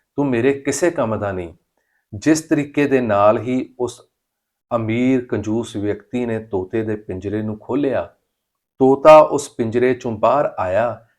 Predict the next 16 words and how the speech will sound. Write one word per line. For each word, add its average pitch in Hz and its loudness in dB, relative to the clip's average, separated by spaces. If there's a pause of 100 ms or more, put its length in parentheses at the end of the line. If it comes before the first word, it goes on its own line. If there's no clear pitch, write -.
(180)
ਤੇ 113 -2
ਨਾਲ 104 2
ਹੀ 123 -4
ਆਸਮਾਨਾਂ 95 -6
ਦੇ 98 -10
ਵਿੱਚ 95 -10 (120)
ਉੱਡ 92 -12
ਗਿਆ। - -10 (960)
ਜਦੋਂ 110 -6
ਉਹ 110 -6
ਤੋਤਾ 101 -4
ਆਸਮਾਨਾਂ 92 -8
ਵਿੱਚ 101 -14 (140)
ਉੱਡਿਆ 120 -4
ਜਾਵੇ, 92 -8 (560)
ਤਾਂ 107 0